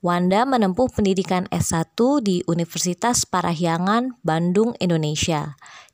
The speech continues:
di mana ia memperoleh gelar sarjana hubungan internasional. Wanda kemudian melanjutkan studi S dua di Webster University,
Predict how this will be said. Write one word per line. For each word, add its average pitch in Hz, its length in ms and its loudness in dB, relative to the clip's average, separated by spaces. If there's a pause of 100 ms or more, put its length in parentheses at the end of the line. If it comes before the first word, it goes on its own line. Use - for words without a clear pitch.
di 160 80 -2
mana 165 400 2
ia 208 240 2
memperoleh 190 640 2
gelar 160 480 0
sarjana 170 560 0
hubungan 170 480 0
internasional. 160 960 -4 (800)
Wanda 175 400 2
kemudian 220 560 2
melanjutkan 196 560 0
studi 254 480 -2
S - 240 0
dua 160 480 0 (320)
di 170 80 0
Webster 165 640 0
University, 170 880 -2